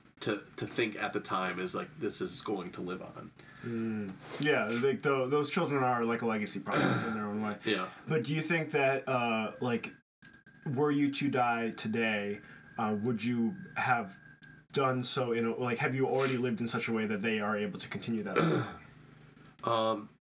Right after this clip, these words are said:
Speaker 1: probably not. <laughs> Uh, I would hope that they, I mean, so my book, not quite finished. I mean, like, <laughs> but I think there's enough there where if somebody read it, they can get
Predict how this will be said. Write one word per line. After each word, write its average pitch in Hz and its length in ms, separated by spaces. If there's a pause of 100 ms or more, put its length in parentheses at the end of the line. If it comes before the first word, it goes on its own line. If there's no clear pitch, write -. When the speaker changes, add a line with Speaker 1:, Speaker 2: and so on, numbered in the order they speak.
(140)
Speaker 1:
probably - 360
not. 123 440
<laughs> - 360 (560)
Uh, 110 340 (640)
I 110 60
would 107 100
hope 143 220
that 110 120
they, 110 140
I 107 240
mean, 104 320 (100)
so - 200
my 113 120
book, 131 340 (120)
not 104 240
quite 107 200
finished. 104 440
I - 40
mean, 104 140
like, 98 240 (120)
<laughs> - 120
but 123 260 (440)
I 139 60
think 196 180
there's 165 160
enough 120 320
there 131 240
where 107 160
if 92 80
somebody 107 260
read 104 220
it, 110 100
they 101 100
can 90 360
get 110 160